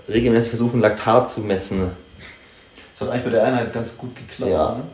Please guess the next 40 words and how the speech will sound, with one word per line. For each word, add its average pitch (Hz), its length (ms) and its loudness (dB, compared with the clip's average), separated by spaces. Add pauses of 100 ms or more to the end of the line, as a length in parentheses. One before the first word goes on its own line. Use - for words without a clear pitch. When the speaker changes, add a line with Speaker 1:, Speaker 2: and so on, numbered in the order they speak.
(120)
Speaker 1:
bei 110 120 0
der 127 220 4
Einheit, 147 480 4 (600)
ich 117 180 0
mein, 107 220 2 (800)
ja, 107 440 2
ihr 120 140 4
hattet, - 240 4
also 104 460 2 (140)
Felten, 117 540 2
Nick 117 200 0
und 107 120 -2
Flo 113 240 2
hatten 110 180 4
alle 110 220 6
Werte 110 160 4
zwischen 113 260 -4
vier 120 680 4 (320)
null 117 260 4
und 107 140 0
fünf 113 260 -2
Komma 104 640 -2
zwei 117 300 -2
drei 113 340 2
oder 117 180 2
so. 123 280 -2 (800)
Also 92 440 0
genau 101 280 2
der 107 80 6
Bereich, 98 300 4
den 104 100 0
man 92 100 0
treffen 110 320 2
will. 120 240 4 (720)
Ich 131 200 0
war 113 100 4
ein 117 80 6
bisschen 123 240 0
zu - 160 -8
hoch, 135 360 6